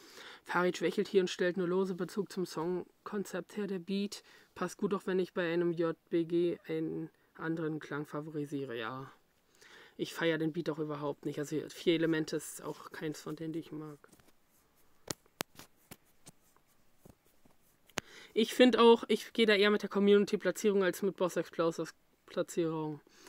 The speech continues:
Gangbanger zwei find ich gut. Aber mir hat das eigentlich gefallen.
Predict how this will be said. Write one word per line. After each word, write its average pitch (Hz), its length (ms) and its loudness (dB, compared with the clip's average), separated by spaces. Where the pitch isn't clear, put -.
Gangbanger 190 520 4
zwei 175 520 2
find 180 300 0
ich 160 140 -4
gut. 160 440 0
Aber 175 140 -2
mir 180 100 4
hat 180 80 0
das 180 100 -4
eigentlich 175 240 -2
gefallen. 151 480 -4